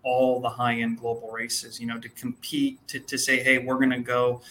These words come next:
toe-to-toe with, you know, some of these European, um, teams." Um, there's no better place to do it than say, "Hey, I have a, a national race team, and I'm, I'm fielding ten," or some of them now are up to twenty drivers.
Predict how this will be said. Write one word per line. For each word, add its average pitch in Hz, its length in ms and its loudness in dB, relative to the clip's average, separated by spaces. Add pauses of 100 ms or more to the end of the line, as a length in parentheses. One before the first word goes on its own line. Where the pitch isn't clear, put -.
(200)
toe-to-toe 127 680 2
with, 120 460 0
you 131 120 -4
know, 113 120 -2
some 120 300 2
of 117 80 2
these 117 240 -8
European, 117 800 -2
um, 113 460 0
teams." 139 480 6 (240)
Um, 127 400 8
there's 135 160 2
no 147 140 8
better 135 240 8
place 135 280 2
to 135 80 -4
do 135 220 4
it 143 120 0
than 120 140 -2
say, 123 220 0
"Hey, 135 140 6
I 123 140 8
have 131 160 4
a, 117 160 -2 (280)
a 117 120 -2
national 123 540 0
race 123 280 -2
team, 110 400 -10
and 107 200 -12
I'm, 120 280 -2
I'm 123 140 -6
fielding 123 400 0
ten," 127 380 4
or 117 220 -2 (180)
some 131 240 8
of 120 80 4
them 120 160 2
now 123 240 4
are 120 80 4
up 120 140 2
to 120 80 -12
twenty 131 340 0
drivers. 123 720 4